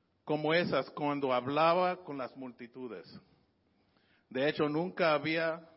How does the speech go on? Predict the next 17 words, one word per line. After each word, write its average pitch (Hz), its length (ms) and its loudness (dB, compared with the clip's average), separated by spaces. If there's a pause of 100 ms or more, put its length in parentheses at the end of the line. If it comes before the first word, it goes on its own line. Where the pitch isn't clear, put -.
(220)
hablado, 143 520 0
nunca 147 540 -8
había 156 220 0
hablado 160 400 0
sin 135 240 -8
usar 135 440 -4 (720)
parábolas. 107 580 -4 (640)
Y 135 120 -6
hoy 156 100 2
vamos 175 380 0 (800)
a 151 60 -2
hablar 156 200 2
de 160 100 -2
la 147 160 0
parábola 156 520 0
de 147 120 -4
los 135 140 -6